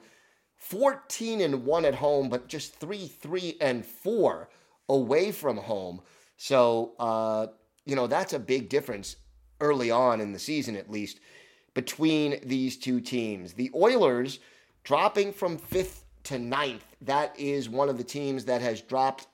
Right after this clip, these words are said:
the most in the state. Edmonton, now losers of three in a row, and falling now to sixteen, eight, and oh on the season.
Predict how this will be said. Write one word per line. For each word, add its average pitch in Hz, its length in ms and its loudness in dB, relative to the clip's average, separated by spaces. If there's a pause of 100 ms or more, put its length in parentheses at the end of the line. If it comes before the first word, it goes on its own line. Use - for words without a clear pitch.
the 113 200 -4
most 131 560 0
in 190 100 -4
the 190 60 -4
state. 190 180 -6 (400)
Edmonton, 165 640 0 (1040)
now 135 260 4
losers 143 520 0
of 120 160 2 (200)
three 220 420 -8
in 151 260 -2
a 127 80 2
row, 104 560 0 (560)
and 117 580 2 (1080)
falling 156 420 6
now 131 240 2
to 120 460 -6
sixteen, 165 800 -4
eight, 131 640 -2 (100)
and 120 220 -2
oh 113 320 4
on 117 280 2
the 104 80 -4
season. 117 440 -4